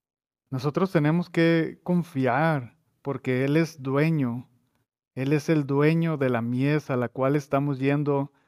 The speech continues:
a trabajar. Una persona, cuando nosotros vamos a, a un trabajo cualquiera, llegamos y se nos dan las herramientas que necesitamos para llevar a cabo ese trabajo. Si es de oficina, la computadora,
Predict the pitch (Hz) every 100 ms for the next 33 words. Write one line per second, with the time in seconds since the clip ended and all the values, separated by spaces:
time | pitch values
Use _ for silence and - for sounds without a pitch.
0 | _ - 120 123 123 117 107 131 131 151
1 | 117 _ _ _ _ _ _ _ 131 147
2 | 180 - 147 - 156 180 170 151 139 135
3 | 127 143 170 160 160 175 170 - 135 135
4 | 135 139 143 170 147 147 160 175 - 127
5 | 120 - 147 147 131 - _ _ _ _
6 | _ _ 131 143 131 143 175 185 - 170
7 | 147 147 135 127 139 170 165 156 139 127
8 | 131 139 147 - - 139 123 127 127 -
9 | 139 156 165 - 139 127 127 127 143 151
10 | 139 170 165 147 135 120 117 110 117 110
11 | - _ _ _ _ _ - 147 147 156
12 | 190 180 151 - 165 180 185 185 185 -
13 | 139 135 131 127 127 127 147 160 156 151
14 | 151